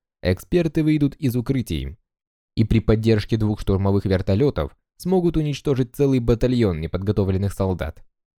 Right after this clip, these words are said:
Вьетнамские солдаты, последовав приказу командира, перевезли продовольствие к Бамбуковому пику,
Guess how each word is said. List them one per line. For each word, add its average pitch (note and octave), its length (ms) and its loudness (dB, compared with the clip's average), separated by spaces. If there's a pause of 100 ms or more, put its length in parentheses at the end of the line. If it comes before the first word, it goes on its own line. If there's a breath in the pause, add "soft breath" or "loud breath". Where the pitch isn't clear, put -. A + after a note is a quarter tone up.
(120)
Вьетнамские D#3 720 0
солдаты, C3 520 0
последовав A2 540 0
приказу G#2+ 380 0
командира, G#2 640 0
перевезли A#2+ 500 0
продовольствие B2+ 680 0
к A2 40 -6
Бамбуковому G#2 680 0
пику, C#2+ 480 -4